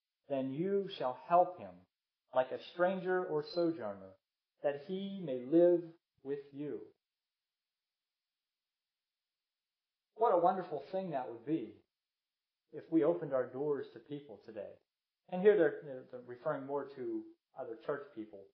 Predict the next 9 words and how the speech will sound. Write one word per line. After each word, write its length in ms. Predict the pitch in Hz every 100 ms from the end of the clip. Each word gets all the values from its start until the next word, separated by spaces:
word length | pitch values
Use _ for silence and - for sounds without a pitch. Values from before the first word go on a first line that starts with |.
| _ -
but 180 | 190 -
friends 340 | 165 151 147 113
and 100 | 107
family. 340 | - 135 120 117
Open 260 | 165 196 185
your 120 | 147
doors 440 | 123 131 147 143 139 -
to 60 |
them. 220 | 107 98